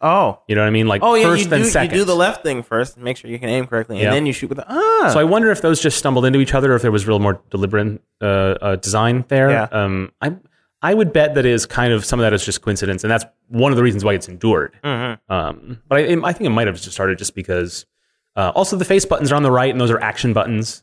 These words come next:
Speaker 1: Right.
Speaker 2: So there's, you know.
Speaker 1: Well, yeah, part of the reason why they do that is because then you can use that, you can still have your face buttons to do stuff, and then also, uh,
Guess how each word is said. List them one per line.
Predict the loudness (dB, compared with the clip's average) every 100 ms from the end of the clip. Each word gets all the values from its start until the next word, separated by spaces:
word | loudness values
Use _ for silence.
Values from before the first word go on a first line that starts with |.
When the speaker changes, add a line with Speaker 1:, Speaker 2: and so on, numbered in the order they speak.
| -6
Speaker 1:
Right. | -2 0
Speaker 2:
So | 0 2
there's, | 0 -4 -16 -18 _ -10
you | -6
know. | -4 0
Speaker 1:
Well, | 2 2
yeah, | 0
part | 0 0
of | 0
the |
reason | -2 -2
why | -2 -2
they |
do | 0 0
that | 0
is | -2
because | -6 -8 -4
then | -2 -2
you | -2
can | -4
use | -2 -2 -2
that, | -4 -4 -6
you | -12
can | -12
still | -8 -6
have | -2 -4 -6
your | -10 -6
face | -6 -4
buttons | -4 -6 -8 _
to | -8
do | -8
stuff, | -6 -8 -8
and | -12
then | -10 -12 -14
also, | -16 -14 -18 -16
uh, | -20